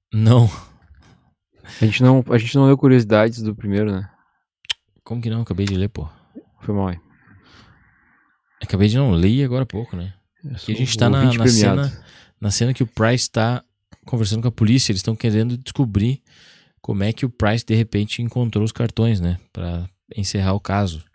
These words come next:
Speaker 1: E eles começam a falar com o Price e ele fica nervoso. E aí o Jimmy interrompe, né? Ah, quero outros cartões de depois de uma briga. Deixa eu ver o que que é esse Crybaby Squatch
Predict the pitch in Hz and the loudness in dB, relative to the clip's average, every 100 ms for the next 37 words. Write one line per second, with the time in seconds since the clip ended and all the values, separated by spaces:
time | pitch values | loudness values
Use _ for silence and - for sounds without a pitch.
0 | _ _ _ _ _ _ _ _ _ _ | _ _ _ _ _ _ _ _ _ _
1 | _ 90 82 95 92 - 101 - - 110 | _ -8 -6 -6 -4 -4 -6 -6 -8 -2
2 | 98 92 92 - 101 - 101 110 131 113 | 0 0 -2 -4 -6 0 2 2 0 -2
3 | 117 - 123 135 107 110 127 95 85 87 | -4 -4 -2 0 2 2 2 0 -2 -2
4 | 92 90 98 104 113 107 101 113 - _ | -2 -2 -2 -2 0 2 2 0 -4 _
5 | 82 101 _ _ _ _ - _ _ _ | -10 -10 _ _ _ _ -20 _ _ _
6 | _ - _ _ _ _ _ _ _ _ | _ -20 _ _ _ _ _ _ _ _
7 | _ _ _ _ _ _ _ _ _ _ | _ _ _ _ _ _ _ _ _ _
8 | _ _ _ _ _ _ _ - 90 87 | _ _ _ _ _ _ _ -8 -4 -4
9 | 87 92 123 156 160 160 156 147 - 101 | -4 -4 -4 -4 -4 -6 -8 -10 -10 -8
10 | 101 117 110 - - - 107 - 104 53 | -8 -8 -10 -14 -20 -14 -12 -10 -10 -10
11 | 104 - 50 50 - 52 50 50 58 123 | -12 -12 -14 -14 -14 -12 -12 -12 -10 -10
12 | 123 64 123 - _ _ _ _ _ _ | -8 -8 -10 -14 _ _ _ _ _ _
13 | _ _ _ _ _ _ _ _ _ _ | _ _ _ _ _ _ _ _ _ _
14 | _ _ _ _ _ - 110 104 104 101 | _ _ _ _ _ -8 -2 -2 -2 -4
15 | 104 101 - - - 107 104 90 98 98 | -2 -2 -4 -8 -4 -2 -2 -2 -2 -2
16 | 101 - - 95 95 - 98 85 | -4 -4 -6 -4 -4 -4 -4 -6